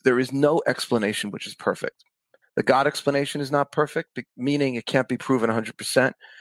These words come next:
and the scientific explanation cannot be proven a hundred percent. Which of those two options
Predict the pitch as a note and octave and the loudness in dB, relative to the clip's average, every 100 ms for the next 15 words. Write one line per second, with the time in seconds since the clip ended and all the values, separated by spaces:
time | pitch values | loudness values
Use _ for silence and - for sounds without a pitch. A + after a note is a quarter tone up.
0 | - - _ C3+ C3+ B2 B2+ B2 - _ | -20 -20 _ 0 2 2 2 2 -2 _
1 | - C#3+ B2+ B2+ D#3 C3+ C3 A2 - A2 | 0 2 2 2 0 0 -2 -2 -2 -2
2 | G#2+ - G#2 G#2+ G2+ - G2 A2 G2+ G2+ | -2 -2 -4 0 0 -2 -4 -4 -4 -2
3 | G2+ - - - F#2 - - - - C#3 | -4 -6 -8 0 0 0 -12 -20 0 2
4 | E3+ F3+ D#3+ E3 C#3 - - A#2+ A2 - | 4 2 4 2 2 -4 -2 0 0 2
5 | G2+ - - F#2 F#2 | 2 0 -4 -6 -6